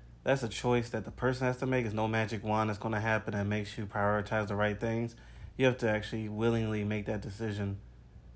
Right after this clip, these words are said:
that, you know what, no matter how busy life is, no matter how the bills are, how my family is, or situations, that it's you and your wife first before that, before your job, before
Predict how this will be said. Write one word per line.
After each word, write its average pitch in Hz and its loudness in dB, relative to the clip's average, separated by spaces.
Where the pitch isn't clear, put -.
that, 107 0
you 120 0
know 131 4
what, 135 6
no 120 0
matter 117 4
how 120 6
busy 120 2
life 120 6
is, 120 4
no 117 -2
matter 107 2
how 107 4
the 101 0
bills 123 6
are, 120 8
how 107 4
my - -4
family 131 8
is, 127 6
or 104 2
situations, 117 2
that 107 2
it's 110 -2
you 127 6
and 127 6
your 117 6
wife 110 6
first 113 0
before 104 -2
that, - -4
before 113 2
your 107 2
job, 101 4
before 104 0